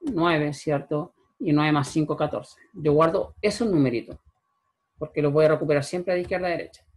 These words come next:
Y eso me ahorrará espacio. Y para eso necesito M, eh, por, eh, log del máximo, que es,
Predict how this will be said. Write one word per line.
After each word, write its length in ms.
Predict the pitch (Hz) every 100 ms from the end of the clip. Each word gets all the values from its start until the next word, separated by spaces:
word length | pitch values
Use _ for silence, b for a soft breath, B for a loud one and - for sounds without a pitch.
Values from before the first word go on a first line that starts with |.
| _ _ _ _ -
Y 180 | 160
eso 240 | 170 - 208
me 100 | 185
ahorrará 300 | 143 143 156
espacio. 360 | - 110 - - _ _ _ _ _ _ _ _ _ _ -
Y 120 | 156
para 180 | 151 165
eso 180 | 165
necesito 800 | 190 180 - 165 220 226 226 262 - - - - _ _ _ _ 160 - _ _ _ _ _ _ -
M, 520 | 165 175 185 220 247 - _ _ _ _ _ _ _ _
eh, 520 | 139 131 127 127 131 -
por, 380 | 175 170 185 240 _ _ _ _ _ _ _ _
eh, 800 | 165 147 139 139 135 135 135 170 _ _ _ _ _ _ _ _ - - _ _
log 720 | 294 247 147 147 156 - - _ _ _ -
del 200 | 160 147
máximo, 720 | 143 170 175 - 165 151 214 - _ _ _ _
que 200 | 147 139
es, 280 | 139 -